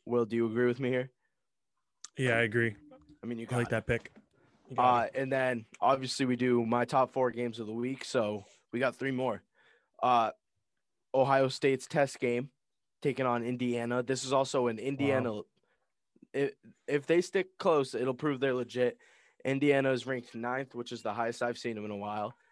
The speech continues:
Speaker 1: Ohio State's ranked third. If they beat Indiana, um, pretty much, pretty much proves that they should be in the college football playoff.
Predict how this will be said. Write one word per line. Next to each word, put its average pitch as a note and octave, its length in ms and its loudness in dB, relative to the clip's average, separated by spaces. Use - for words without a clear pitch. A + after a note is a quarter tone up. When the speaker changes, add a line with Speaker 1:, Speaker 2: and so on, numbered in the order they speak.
Speaker 1:
Ohio A#2 260 0
State's A#2 360 -4
ranked A#2 180 -4
third. B2 460 2
If A#2+ 200 -2
they B2 260 -2
beat B2 400 -6
Indiana, B2+ 600 -4
um, A2 580 -4
pretty C#3+ 180 0
much, C#3+ 460 0
pretty A#2 160 -2
much A#2+ 320 0
proves C3 260 -2
that A#2+ 160 0
they A#2+ 80 -4
should A2+ 200 -8
be A#2 100 0
in A2+ 60 -2
the G#2+ 60 -4
college A#2 260 2
football G#2+ 260 -2
playoff. A2 360 2